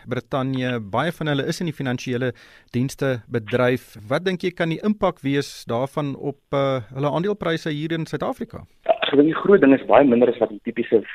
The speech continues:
Speaker 2: V K finansiële instansie doen. Baie van hulle doen wat hulle noem passporting.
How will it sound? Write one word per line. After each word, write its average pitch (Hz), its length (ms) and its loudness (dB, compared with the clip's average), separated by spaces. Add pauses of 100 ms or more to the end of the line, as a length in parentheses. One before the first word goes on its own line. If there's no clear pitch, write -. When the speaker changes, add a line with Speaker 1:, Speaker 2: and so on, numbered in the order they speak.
Speaker 2:
V 123 120 6
K 107 520 8
finansiële 107 380 0
instansie 104 340 0
doen. 107 160 0
Baie 101 240 10
van 131 100 2
hulle 113 180 8
doen 107 280 0
wat 101 120 2
hulle 104 140 -6
noem 104 220 -2
passporting. 117 720 4